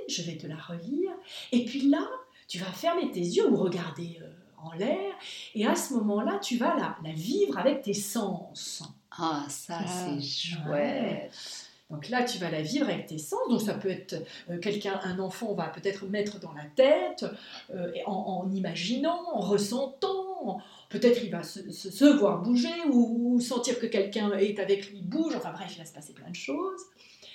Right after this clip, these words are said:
Speaker 1: Et donc on est sur la partie de la compréhension. Puis ensuite, on va aller littéralement vers ce qu'on appellerait le phonème et le graphème. Donc là, on va regarder certains mots.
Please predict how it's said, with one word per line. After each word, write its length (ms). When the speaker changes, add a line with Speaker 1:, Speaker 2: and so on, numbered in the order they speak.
Speaker 1:
Et 260
donc 220
on 140
est 100
sur 200
la 80
partie 300
de 60
la 80
compréhension. 840
Puis 220
ensuite, 760
on 140
va 120
aller 440
littéralement 800
vers 300
ce 100
qu'on 120
appellerait 320
le 40
phonème 420
et 60
le 120
graphème. 440
Donc 140
là, 80
on 40
va 120
regarder 800
certains 520
mots. 440